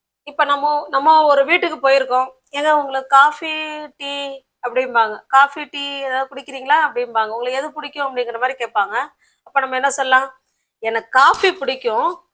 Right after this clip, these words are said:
ஆனா டீ பிடிக்காது." காஃபி பிடிக்கும், ஆனா டீ பிடிக்காது.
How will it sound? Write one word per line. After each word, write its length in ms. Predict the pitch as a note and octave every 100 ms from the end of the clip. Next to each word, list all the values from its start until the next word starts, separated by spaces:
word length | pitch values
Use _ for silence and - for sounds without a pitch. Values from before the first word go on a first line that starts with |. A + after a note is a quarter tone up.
| _
ஆனா 220 | - A#3+ C4+ -
டீ 200 | C#4+ D4+
பிடிக்காது." 600 | - G#3 G#3 F#3+ F#3 _ _ _ _ _ _ -
காஃபி 380 | B3+ C#4+ D#4+
பிடிக்கும், 560 | - - - F#4 A4 A#4 _ _ -
ஆனா 180 | C4 D4+
டீ 260 | D4 D4+
பிடிக்காது. 560 | A#3 A#3 A3+ F#3+ F3+